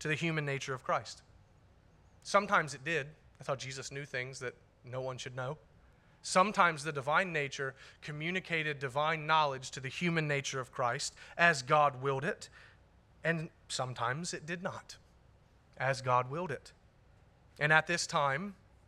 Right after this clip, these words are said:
from the text of Mark, we must conclude it was not the will of God,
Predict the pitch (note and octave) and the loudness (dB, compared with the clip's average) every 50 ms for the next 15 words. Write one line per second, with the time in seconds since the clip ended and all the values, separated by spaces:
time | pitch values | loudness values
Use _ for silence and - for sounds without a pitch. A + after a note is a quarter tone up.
0 | - - - - D#3 D3+ C3+ - D#3 C#3+ - - - D3+ D3 D#3 D#3+ D#3 C#3+ D3+ | -20 -12 -6 -4 -4 -4 0 2 2 2 2 0 -6 -6 0 2 6 6 6 4
1 | D3 - D3 D3+ D3 D3 D3 D3+ - - - - D3+ C3+ - - A3 G3+ E3+ D3+ | 4 0 -2 -2 2 4 4 2 2 -2 -4 -6 -6 -6 -6 -4 -4 -2 -2 -2
2 | D#3 E3+ - - - - - F3+ G3+ G3 G3 F#3 C3+ C3+ D3+ D3 D3+ F#3 G3+ - | -4 -6 -8 -12 -18 -8 0 0 0 2 2 0 0 2 4 6 6 6 4 2
3 | F#3+ D#3+ D#3 D#3 E3+ G3 G#3 F3 D#3 G#3+ G#3 D#3 B2+ B2 C3 D#3+ F#3 | -4 -2 -2 -2 -2 -2 -4 -2 2 4 4 4 4 2 0 -4 -8